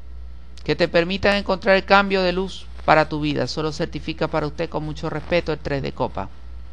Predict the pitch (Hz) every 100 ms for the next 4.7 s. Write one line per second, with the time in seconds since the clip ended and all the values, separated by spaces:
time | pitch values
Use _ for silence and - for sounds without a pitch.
0 | - - - - - - - 151 151 208
1 | 196 214 214 208 208 202 185 196 190 190
2 | - 160 185 180 165 170 175 170 175 170
3 | - 165 196 185 180 170 160 151 143 165
4 | 156 156 147 135 113 117